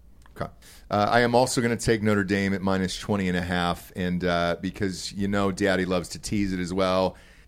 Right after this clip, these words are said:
And it's the first game of the weekend. I'm gonna be doing all the things in this, and, uh, you'll be able to see all, all my slips and Drinking Bros Sports on Facebook. Uh, I'm gonna tease this down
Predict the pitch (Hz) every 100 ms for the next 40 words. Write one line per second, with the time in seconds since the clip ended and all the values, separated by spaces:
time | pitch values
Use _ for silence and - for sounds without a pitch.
0 | - - 170 - 147 131 117 - 107 101
1 | 92 95 95 101 95 92 92 120 113 101
2 | 101 95 95 92 90 85 - 90 87 90
3 | 90 87 - - 90 87 90 90 95 101
4 | 92 - 101 87 90 98 92 85 - 92
5 | - 92 82 87 85 85 - - 92 -
6 | 85 80 - 123 - 120 113 - - -
7 | - - 104 101 110 113 101 - 117 107
8 | 92 90 71 71 87 95 123 139